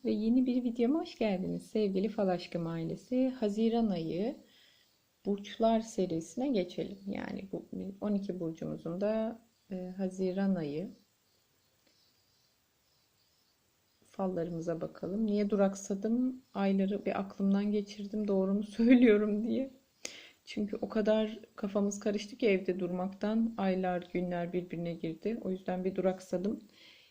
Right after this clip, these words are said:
Şimdi şöyle bir şey söylemek istiyorum. Ee, ben sadece bu fincanda ne görüyorsam, içinde ne görüyorsam onu söyleyeceğim. Onu söylüyorum ve söyleyeceğim. Ona devam edeceğim. Şimdi eğer, e,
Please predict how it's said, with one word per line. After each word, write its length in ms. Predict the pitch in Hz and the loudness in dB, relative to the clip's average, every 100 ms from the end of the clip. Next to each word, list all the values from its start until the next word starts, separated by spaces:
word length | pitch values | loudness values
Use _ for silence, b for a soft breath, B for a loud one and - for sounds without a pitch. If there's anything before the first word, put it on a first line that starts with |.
| _ | _
Şimdi 120 | 240 247 | -4 2
şöyle 240 | 262 220 | 2 2
bir 40 | |
şey 220 | - 240 233 | 0 0 0
söylemek 520 | - 190 175 170 - | 0 0 0 -4 -8
istiyorum. 560 | - - 185 214 233 - - | -10 -2 -2 -2 -6 -10 -2
Ee, 460 | 196 190 196 196 - - 208 - | 0 2 0 -2 -4 -8 -14 -2
ben 340 | 240 240 262 285 | 0 2 0 -4
sadece 500 | - 285 240 208 214 | -6 -4 -2 0 -2
bu 60 | 214 | -4
fincanda 800 | - 220 208 208 202 196 220 226 - | -4 -2 0 2 2 2 0 -2 -6
ne 180 | 208 220 | 0 0
görüyorsam, 640 | 214 185 170 160 - 170 - | 2 2 0 -4 -6 -6 -6
içinde 440 | 196 - 180 170 | -8 -8 -4 -2
ne 80 | 190 | 0
görüyorsam 520 | 196 165 - 196 208 | 2 0 0 -2 -2
onu 140 | 202 185 | -2 -2
söyleyeceğim. 760 | - 175 170 165 - 190 233 - _ b b b _ | -4 -4 -4 -6 -4 -4 -6 -12 _ b b b _
Onu 160 | 214 220 | -2 -2
söylüyorum 1000 | - - 202 190 185 220 247 254 302 247 | -4 2 8 8 8 8 8 6 4 2
ve 80 | |
söyleyeceğim. 720 | 196 - 180 170 165 - 190 196 | 2 2 2 2 -4 -4 -2 0
Ona 240 | 185 180 | -2 0
devam 360 | 175 160 165 196 | 0 0 0 0
edeceğim. 520 | 202 208 202 220 226 b b b b b b b b | 0 -4 -2 -2 -2 b b b b b b b b
Şimdi 720 | - - 262 240 240 240 233 - _ - | -10 2 4 4 2 2 0 -8 _ 0
eğer, 500 | 214 233 247 262 254 - _ 214 | 2 4 2 -2 -8 -20 _ -4
e, 340 | 208 208 208 | -2 -2 -4